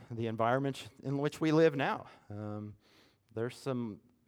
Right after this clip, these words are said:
really hard, harsh places out there in the world. Uh, there are some hard homes that are hard to live in. There are hard, difficult relationships that we find ourselves in.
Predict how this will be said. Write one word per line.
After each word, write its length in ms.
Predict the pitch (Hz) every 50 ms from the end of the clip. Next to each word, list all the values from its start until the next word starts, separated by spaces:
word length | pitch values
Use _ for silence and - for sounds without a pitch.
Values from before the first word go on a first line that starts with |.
| _ _ _ - - - 107
really 280 | 123 131 147 175 139
hard, 460 | 123 - - - 156 143 147 165 -
harsh 540 | 151 - - - - - 123 135 135 - -
places 420 | - - 147 180 - - 131 117 110
out 200 | 110 107 101 -
there 100 | 110 104
in 80 | 104
the 80 | 107 107
world. 300 | 104 107 135 - - - _ - - - - - - _ _ _ -
Uh, 240 | 98 98 98 98 95
there 160 | 104 110 110
are 100 | 117 110
some 240 | - - 131 127 120
hard 380 | - - - 147 131 139 135
homes 460 | 139 113 135 143 151 156 185 175 127 107
that 120 | 117 110
are 60 | 110
hard 220 | 113 127 123 117 113
to 60 | 107
live 240 | 95 107 107 117 127
in. 200 | 143 - - - _ _ _ - - - - _ _ _ -
There 240 | 95 104 101 101 101
are 160 | 95 92 95
hard, 580 | - - - - 123 127 127 127 127 123 123 - - 107
difficult 520 | 98 117 123 - 151 135 - 139 123 -
relationships 720 | 104 101 90 101 110 123 - 160 147 139 - - - - -
that 80 | -
we 140 | 107 92 104
find 280 | - 110 104 113 117 127
ourselves 400 | 127 110 - 131 127 127 113 113
in. 200 | 117 127 160